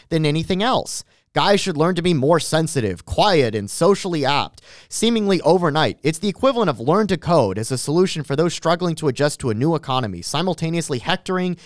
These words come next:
dismissive, and jejune. A-, and, and, like, I mean,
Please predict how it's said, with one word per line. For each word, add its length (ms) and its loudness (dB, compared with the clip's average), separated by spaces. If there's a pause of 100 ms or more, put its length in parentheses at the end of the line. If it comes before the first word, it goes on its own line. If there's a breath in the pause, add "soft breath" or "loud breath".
(140)
dismissive, 720 -2 (320 soft breath)
and 180 0
jejune. 640 0 (440)
A-, 160 -4
and, 160 0
and, 320 0
like, 260 0 (960)
I 80 2
mean, 240 2